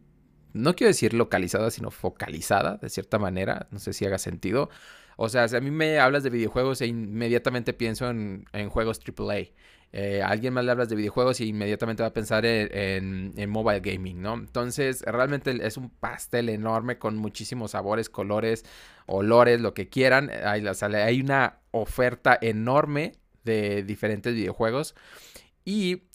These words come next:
lo cual me lleva al siguiente punto, al siguiente dato que yo traía por aquí, que es un dato de Statista, precisamente, que de acuerdo a un poll que hicieron como que en diferentes países,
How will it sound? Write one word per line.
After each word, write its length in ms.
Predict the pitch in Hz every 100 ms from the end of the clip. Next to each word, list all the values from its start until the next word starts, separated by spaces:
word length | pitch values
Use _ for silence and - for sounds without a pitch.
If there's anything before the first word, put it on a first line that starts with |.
| -
lo 180 | 143 131
cual 180 | 151
me 120 | 156 160
lleva 180 | 139
al 120 | 131 131
siguiente 420 | 120 113 110 117
punto, 320 | - 147 131
al 120 | 107
siguiente 300 | - 107 107
dato 180 | 113 113
que 100 | 113
yo 80 | 107
traía 320 | 113 110 110
por 100 | -
aquí, 300 | 123 - 139
que 200 | - 127
es 140 | 120 156
un 140 | 160
dato 320 | 143 123 139
de 80 | 113
Statista, 580 | - 95 143 143 - -
precisamente, 800 | 98 95 107 107 101 - 101 - _
que 680 | 123 120 120 123 123 117 -
de 160 | 123
acuerdo 640 | 117 - 139 170 220 254 233
a 560 | 147 120 117 113 107 98 - - - -
un 360 | 135 147 143 _ -
poll 240 | 156 151
que 80 | 139
hicieron 320 | - 147 131
como 220 | 120 107
que 80 | -
en 60 | 110
diferentes 720 | 104 110 113 110 135 123 107
países, 640 | - 123 110 - 104 -